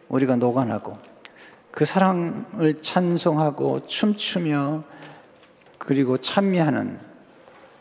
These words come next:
아름다운 악기로 연주하는 우리 교회 온 성도가 되도록 축복해 주시기를 원합니다. 오늘 이 자리에 계신 하나님 아버지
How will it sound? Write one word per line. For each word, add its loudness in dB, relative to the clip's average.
아름다운 2
악기로 0
연주하는 0
우리 -2
교회 2
온 2
성도가 0
되도록 -2
축복해 -2
주시기를 -2
원합니다. -8
오늘 4
이 -2
자리에 4
계신 0
하나님 -4
아버지 -8